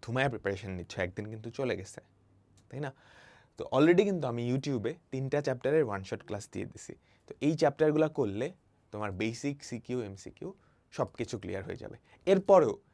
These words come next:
যারা এমসিকিউতে আরও এক্সট্রা প্রিপারেশন নিতে চাচ্ছ, বা যদি এমন কিছু একটা, এমন একটা তোমাকে পিডিএফ দেওয়া হইতো, ওই পিডিএফের এমসিকিউগুলো পড়ে গেলেই আমার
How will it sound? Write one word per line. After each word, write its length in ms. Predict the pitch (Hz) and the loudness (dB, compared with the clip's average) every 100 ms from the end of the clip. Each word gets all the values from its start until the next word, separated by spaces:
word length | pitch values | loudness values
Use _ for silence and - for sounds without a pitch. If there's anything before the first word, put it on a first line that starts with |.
| _ _ - | _ _ 0
যারা 160 | 127 | 4
এমসিকিউতে 480 | 131 135 151 160 156 | 4 4 0 0 2
আরও 140 | 143 | 4
এক্সট্রা 340 | 147 143 - 175 | 4 4 2 2
প্রিপারেশন 440 | 139 127 127 135 | 2 -2 -2 -2
নিতে 220 | 120 113 | -6 -4
চাচ্ছ, 380 | 110 98 - - 165 _ _ _ _ | -2 -2 -6 -8 -8 _ _ _ _
বা 260 | 92 107 92 _ _ _ - - _ _ | 0 0 0 _ _ _ -16 -16 _ _
যদি 200 | 156 196 | 4 8
এমন 260 | 185 180 226 | 8 8 2
কিছু 260 | 220 - | 2 0
একটা, 220 | 120 - 120 | -2 0 0
এমন 180 | 156 | 2
একটা 200 | 185 170 | 0 0
তোমাকে 280 | 190 175 165 | -2 -2 -4
পিডিএফ 320 | 156 151 160 | -4 0 2
দেওয়া 220 | 151 156 165 | 4 4 4
হইতো, 280 | 175 143 - _ _ _ _ | 0 -4 -6 _ _ _ _
ওই 100 | 160 190 | 0 0
পিডিএফের 420 | 180 175 180 175 | 2 4 4 4
এমসিকিউগুলো 640 | 135 - 160 165 156 165 | 2 0 0 0 2 2
পড়ে 260 | 147 165 175 | 2 4 6
গেলেই 320 | 190 160 113 _ | 6 2 0 _
আমার 220 | - 131 | -6 -4